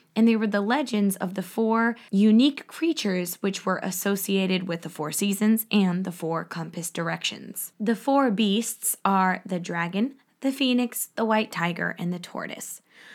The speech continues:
The dragon is associated with spring and the east. It's supposed to be fearsome and powerful, and dragons are often associated with water and rivers in general. The phoenix is the summer and the south,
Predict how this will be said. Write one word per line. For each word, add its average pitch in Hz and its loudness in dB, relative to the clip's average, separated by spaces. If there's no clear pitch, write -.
The 220 -6
dragon 285 4
is 202 -4
associated 185 -4
with 185 -8
spring 196 0
and 190 2
the 185 0
east. - -4
It's 196 -2
supposed 190 -4
to 175 -4
be 170 -10
fearsome 233 0
and 185 -14
powerful, 214 -4
and 190 0
dragons 180 -2
are 175 -2
often 175 -2
associated 165 -8
with 170 -4
water 180 2
and 180 0
rivers 175 -2
in 190 4
general. 254 0
The 196 0
phoenix 196 -4
is 208 2
the 180 -4
summer 185 0
and 202 0
the 208 -4
south, - -4